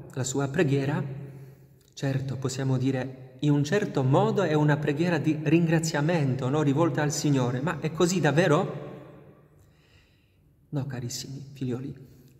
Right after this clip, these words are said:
in realtà è un sfogo dei propri meriti. Che cosa dice? E non soltanto lui sfoga i meriti, ma anzi con una,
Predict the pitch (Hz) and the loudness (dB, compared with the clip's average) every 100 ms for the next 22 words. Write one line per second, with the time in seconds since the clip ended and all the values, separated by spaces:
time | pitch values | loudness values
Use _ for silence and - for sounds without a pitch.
0 | _ 175 160 143 123 113 180 190 247 - | _ 6 6 6 2 -2 -4 -6 -8 -12
1 | - - - - - - 123 117 - - | -18 -20 -20 -20 -12 -6 -4 -2 -4 0
2 | 170 175 165 175 156 123 113 - 147 147 | 0 2 0 -2 -4 -4 -4 0 0 0
3 | 135 131 131 123 127 123 - - - - | 0 2 2 0 -2 -6 -10 -12 -20 -20
4 | - - - _ _ - 156 233 160 139 | -20 -20 -20 _ _ -12 -2 0 2 2
5 | 135 120 - - - - - - - - | 2 -2 -4 -8 -12 -14 -18 -20 -20 -20
6 | _ _ _ _ _ _ _ 156 151 156 | _ _ _ _ _ _ _ 0 2 4
7 | 208 269 165 151 151 147 - - - 165 | 2 2 2 2 4 4 2 -4 2 4
8 | 147 143 143 135 143 165 - 269 180 - | 6 4 4 4 2 0 4 4 4 2
9 | 139 - - - 208 233 | -2 -4 -4 0 2 2